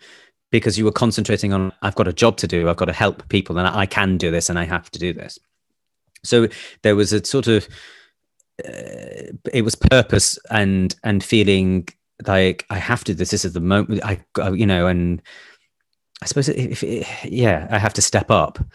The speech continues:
versus, "Oh God, but I could, but I, I could get this, and I don't know what that's gonna ha-, what's gonna happen," 'cause we didn't have enough information at that point, um, about who, how, who and how it was gonna affect. And then they were saying that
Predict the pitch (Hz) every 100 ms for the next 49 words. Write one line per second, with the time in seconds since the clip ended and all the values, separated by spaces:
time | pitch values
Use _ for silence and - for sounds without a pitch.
0 | _ _ _ _ - 113 110 104 - 101
1 | 92 - _ _ _ _ _ _ _ 113
2 | 98 95 90 - _ _ _ _ 104 95
3 | 90 - 87 - _ _ _ 107 98 87
4 | 98 98 98 92 92 117 - 90 - 90
5 | 87 87 87 85 87 - 85 85 101 90
6 | 95 87 98 - 85 85 95 92 90 95
7 | 92 - 87 80 90 107 101 - 76 -
8 | 85 - 120 82 - - - 95 90 82
9 | 85 - 95 90 85 85 92 85 90 92
10 | 95 107 95 92 90 87 95 90 87 -
11 | 110 - 90 90 87 87 - 90 87 87